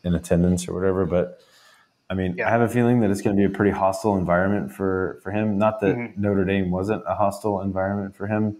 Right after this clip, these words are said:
Speaker 1: previously,
Speaker 2: Yeah.
Speaker 1: but it just means more in the S E C.
Speaker 2: <laughs> That's right. Just ask J T Daniels. Um,
Speaker 1: Yeah.
Speaker 2: all right, next one from Ethan Martin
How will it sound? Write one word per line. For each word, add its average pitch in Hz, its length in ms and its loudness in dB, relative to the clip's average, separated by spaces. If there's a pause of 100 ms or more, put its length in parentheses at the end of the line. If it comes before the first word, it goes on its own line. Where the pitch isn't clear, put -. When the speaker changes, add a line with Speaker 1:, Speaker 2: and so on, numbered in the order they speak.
(160)
Speaker 1:
previously, 120 640 0 (100)
Speaker 2:
Yeah. 107 220 -6 (180)
Speaker 1:
but 139 920 0
it 135 160 -2
just 110 260 -2
means 90 300 -2
more 85 200 -2
in 80 60 -4
the 78 100 -4
S - 200 -8
E - 40 -6
C. - 160 -10 (500)
Speaker 2:
<laughs> - 520 -14
That's 190 220 -4
right. 135 280 -2
Just 139 200 -2
ask 127 160 2
J 127 100 0
T 120 120 -4
Daniels. 107 360 -10 (960)
Um, 147 80 2 (380)
Speaker 1:
Yeah. 87 240 0
Speaker 2:
all - 600 -14
right, 151 200 2
next 170 240 2
one 139 320 2
from 139 340 0
Ethan 170 420 0
Martin 147 480 -2